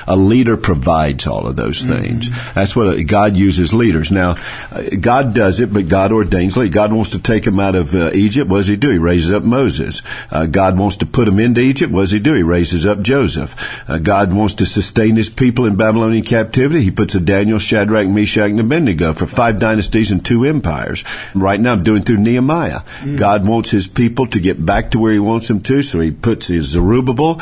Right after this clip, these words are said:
Speaker 1: then he follows with an Ezra, then he follows with a Nehemiah. Well, I believe God uses leadership. I don't think a ch-, by and large, a church does not go beyond its leadership.
Speaker 2: Yeah.
Speaker 1: And so I believe if I want a church to come back to health, then we need to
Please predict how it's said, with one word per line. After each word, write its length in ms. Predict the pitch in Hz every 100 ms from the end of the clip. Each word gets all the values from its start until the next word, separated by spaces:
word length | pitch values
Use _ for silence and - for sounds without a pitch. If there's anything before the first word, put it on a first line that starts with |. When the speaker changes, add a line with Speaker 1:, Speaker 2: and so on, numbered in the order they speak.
| - -
Speaker 1:
then 120 | 90
he 60 | 90
follows 420 | - 101 101 101
with 160 | 117 107
an 120 | 98
Ezra, 440 | 110 120 127 151 160 -
then 140 | - 87
he 80 | 95
follows 380 | 104 101 104
with 160 | 104 107
a 40 |
Nehemiah. 640 | 110 120 127 139 165 107 - - 98 92
Well, 320 | - 101 107 -
I 140 | 107
believe 300 | 120 147 139
God 360 | 90 101 107 107
uses 400 | 95 101 110 110
leadership. 580 | 127 151 92 - 85 78
I 80 | 95
don't 180 | 123
think 200 | 120 117
a 80 | 117
ch-, 160 | 85 85 90 73
by 200 | 117 127
and 200 | 160 143
large, 320 | 98 87 95
a 80 | 95
church 440 | - - 117 107 -
does 260 | 101 90
not 360 | 95 101 90 87
go 240 | 95 98
beyond 440 | 87 85 85 90 80
its 180 | 80 -
leadership. 720 | 85 80 69 - 73 - - -
Speaker 2:
Yeah. 160 | 120 - -
Speaker 1:
And 240 | 82 85
so 380 | - 104 90 87
I 160 | - 98
believe 340 | 92 107 98
if 160 | 85 -
I 80 | 92
want 220 | 101 117
a 60 |
church 320 | 92 - 180 -
to 80 |
come 240 | - 98 87
back 220 | 85 73
to 100 | 82
health, 260 | 85 90 -
then 160 | 92
we 80 | 92
need 240 | 92 110
to 160 | 92 85